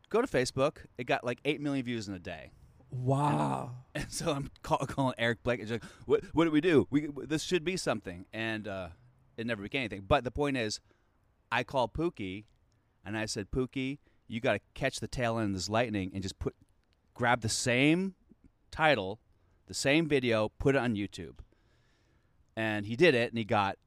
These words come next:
Speaker 1: you know, it's up to, like, maybe eight, ten million views right now on the YouTube. But anyway, uh, the reason I'm saying that is because, uh, why the fuck am I saying that? What was the point?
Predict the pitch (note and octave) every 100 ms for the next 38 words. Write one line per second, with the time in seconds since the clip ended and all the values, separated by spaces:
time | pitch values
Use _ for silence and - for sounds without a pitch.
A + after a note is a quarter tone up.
0 | - A2 E2 F#2 - F#2 - F#2 E2+ F2
1 | _ - - E2 D#2+ D#2+ D#2 F#2 _ -
2 | F2+ F2 F2 D#2+ F2+ F2 E2+ F#2 F2+ E2+
3 | A#2 - G2 B2 B2 B2+ A#2 G2 F#2+ F#2
4 | F#2 A#2+ C#3+ C#3 A#2+ - C#3+ C#3+ G#2 F2
5 | _ _ _ _ - G#2+ G2 - G#2+ G2
6 | F#2+ F2+ F2+ E2 - _ _ _ _ _
7 | _ _ _ _ _ - A2+ D3+ D3 B2+
8 | C#3+ G2+ - E2 D2 F#2 B2 - - A2